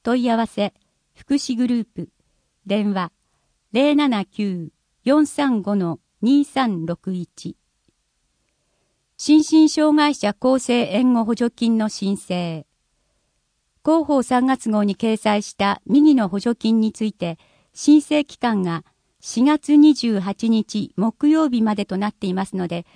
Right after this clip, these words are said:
忘れず申請してください。問い合わせ、福祉グループ。電話、零七九四三五の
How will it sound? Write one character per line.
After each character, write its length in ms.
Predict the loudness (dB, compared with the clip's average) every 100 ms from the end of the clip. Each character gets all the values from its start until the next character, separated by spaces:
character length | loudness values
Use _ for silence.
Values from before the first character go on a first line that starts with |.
| _ _ -8
忘 220 | -4 0
れ 120 | 0
ず 100 | -2
申 220 | -4 -4
請 180 | -4 -6
し 80 | -6
て 100 | -8
く 100 | -6
だ 100 | -6
さ 160 | -6 -10
い。 120 | -10 _ _ _ _ _ _ _ _ -4
問 200 | 0 0
い 60 |
合 80 | 0
わ 100 | -2
せ、 320 | -4 -6 -6 _ _ _
福 180 | -8
祉 200 | -6 -4
グ 120 | -2 -2
ル 140 | -2
ー 20 |
プ。 240 | -4 -10 -14 _ _ _ _ _ _
電 240 | -2 0
話、 200 | -2 -4 -8 _ _ _ _ _
零 220 | 2 4 4
七 280 | 2 0
九 460 | -4 -6 -6 -6 -10 -16 _ -2
四 240 | 0 0
三 360 | 0 -2 -2 -2
五 140 | -2
の 240 | -2 -4